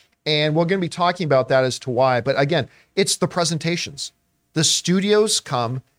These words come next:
and they give one and a half to two and a half hour presentations about all their big movies they got coming up this year,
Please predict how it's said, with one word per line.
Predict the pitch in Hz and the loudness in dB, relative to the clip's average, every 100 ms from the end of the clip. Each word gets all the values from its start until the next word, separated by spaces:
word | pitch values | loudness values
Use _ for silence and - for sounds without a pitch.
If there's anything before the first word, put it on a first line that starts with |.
| - | -6
and | 151 | 0
they | 156 | 0
give | 147 143 139 139 | 2 2 2 -2
one | 120 147 | -2 0
and | 190 202 | 0 0
a | |
half | 151 151 156 | -2 -2 -4
to | 127 | -8
two | - 165 | -4 -2
and | 175 | -2
a | |
half | 160 156 - | -2 -4 -2
hour | 139 143 139 | 0 2 0
presentations | - - 143 196 180 143 131 131 123 120 - - _ _ | -4 -2 -2 -2 -4 -4 -4 -6 -8 -8 -10 -16 _ _
about | 139 135 123 123 | -2 0 0 -2
all | - 143 160 185 185 | 0 4 4 4 2
their | 147 120 | 0 -2
big | - 151 147 | -2 -2 0
movies | 147 147 143 | -2 -2 -2
they | |
got | 139 131 | -2 -2
coming | - 139 139 | -4 -6 -4
up | 139 | -4
this | 139 131 127 | -4 -4 -2
year, | 123 123 120 | -2 0 -4